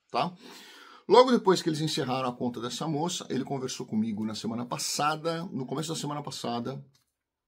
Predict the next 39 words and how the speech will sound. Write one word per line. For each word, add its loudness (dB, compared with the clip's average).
hoje -2
de -4
manhã, 0
segunda-feira, -4
por -8
isso -10
que -6
eu -10
tô -8
gravando -6
esse -10
vídeo, -4
ele 2
me 0
avi-, -4
ele 2
me 4
mandou 0
um -6
e-mail -4
dizendo -4
que -10
a -8
esposa -6
teve -6
o -8
visto -10
de -12
turismo -6
cancelado. -4
Eles -6
receberam -6
uma -6
notificação -6
da -4
imigração -2
na -6
casa -4
deles, -6